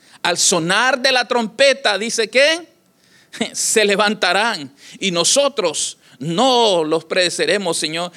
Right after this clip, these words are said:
sino que después de eso, también nosotros seremos arrebatados", dice su palabra. Bendito sea el nombre de Jesús.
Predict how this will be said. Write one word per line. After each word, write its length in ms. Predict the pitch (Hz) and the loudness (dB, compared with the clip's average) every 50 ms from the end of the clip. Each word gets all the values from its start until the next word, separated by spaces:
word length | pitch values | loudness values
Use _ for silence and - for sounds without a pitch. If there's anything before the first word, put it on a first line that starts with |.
| - - | -18 -12
sino 280 | - - 165 175 208 | -8 -6 -2 -2 0
que 100 | - 240 | 0 2
después 480 | 220 202 - - - 214 247 254 233 196 | 0 0 0 -2 0 0 0 0 0 0
de 200 | 214 254 262 285 | 2 2 4 4
eso, 320 | 277 277 - 208 185 - _ _ _ _ _ _ _ _ | 2 0 -2 -4 -4 -6 _ _ _ _ _ _ _ _
también 500 | - 160 170 175 180 208 262 269 269 269 254 | -4 -4 -2 -2 0 0 2 2 2 2 0
nosotros 480 | 240 233 - - 262 220 - 202 196 | -2 0 0 0 0 0 -2 -4 -4
seremos 400 | - 202 202 185 185 185 180 - | -4 -4 -6 -6 -6 -8 -6 -4
arrebatados", 760 | - 185 175 175 160 156 151 - 180 190 190 180 156 135 135 - - - - - | -4 -2 -2 -2 -2 -2 -2 0 0 0 2 2 0 -2 -4 -12 -14 -20 -20 -12
dice 320 | - 147 208 190 - 202 | -4 -2 0 2 2 2
su 200 | - - 180 160 | 2 0 -2 0
palabra. 560 | - 165 156 147 156 175 180 170 160 151 147 139 | 0 0 0 2 0 0 0 -2 -2 -2 0 0
Bendito 460 | - 139 135 139 156 165 - - 160 | 0 0 0 0 -2 -2 0 -2 -2
sea 180 | - - 165 | -2 0 -2
el 100 | 156 151 | -2 0
nombre 360 | 147 151 160 160 156 160 160 147 | 0 0 0 0 -2 -4 -4 -2
de 100 | 143 143 | -4 -4
Jesús. 680 | 147 165 170 - - 175 190 196 175 170 - - - | -6 -4 -4 -2 -2 -2 -2 -4 -4 -6 -8 -10 -12